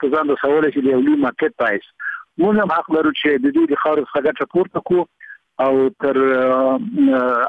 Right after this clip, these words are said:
اتاري پورې، اه، او د واګې له لارې موږ ته لار راکړي. او پاکستان باید دا کار وکړي د من-، د ریجنل انټیګریشن، اه،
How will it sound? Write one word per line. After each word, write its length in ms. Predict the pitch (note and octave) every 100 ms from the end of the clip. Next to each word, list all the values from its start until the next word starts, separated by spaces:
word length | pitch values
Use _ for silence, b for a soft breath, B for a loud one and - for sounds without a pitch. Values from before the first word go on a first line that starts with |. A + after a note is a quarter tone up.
| C3+
اتاري 400 | C#3 - C#3 D#3
پورې، 320 | E3 C3 A2+ G#2+ _ _ _ _ -
اه، 280 | B2+ B2 B2+
او 80 |
د 80 | B2
واګې 340 | C3 C3 C3+ D#3
له 80 | D3
لارې 240 | D3+ D3
موږ 140 | C#3+ -
ته 60 | B2+
لار 220 | C3 A#2
راکړي. 380 | G2+ F2+ - F#2 _ _ _ - C#3+
او 260 | C#3 C#3
پاکستان 560 | A2+ C3+ - - E3+ E3
باید 240 | F#3+ F3
دا 100 | C#3
کار 220 | B2+ B2+
وکړي 240 | C3 C3+ C#3
د 40 | C3
من-، 520 | C3 C3 D3 C3 A#2+
د 80 | C3+ B2+ B2 A#2 - B B _ A2
ریجنل 460 | D#3 D3+ D#3 D3+ C#3
انټیګریشن، 920 | B2+ C3 A#2 D3 C3 C#3 B2 B2 -
اه، 340 | B2+ A#2 A2